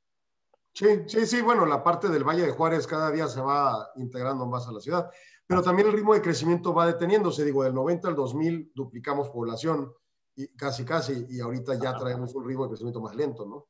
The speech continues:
Speaker 2: Así es, sí, sí. Entonces, bueno, esta es la, la población del, del municipio. Y los siguientes datos que vamos a presentar, bueno, hay algunos estatales, pero se refieren al municipio, no a la ciudad.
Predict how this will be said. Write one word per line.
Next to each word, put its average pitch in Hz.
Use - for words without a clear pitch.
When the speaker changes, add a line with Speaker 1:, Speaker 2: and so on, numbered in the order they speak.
Speaker 2:
Así 92
es, 92
sí, 107
sí. 107
Entonces, 101
bueno, 107
esta 113
es 113
la, 107
la 98
población 104
del, 107
del 101
municipio. 123
Y 98
los 101
siguientes 113
datos 117
que 104
vamos 110
a 113
presentar, 95
bueno, 107
hay 104
algunos 104
estatales, 127
pero 95
se -
refieren 110
al 104
municipio, 107
no 90
a 92
la 90
ciudad. 80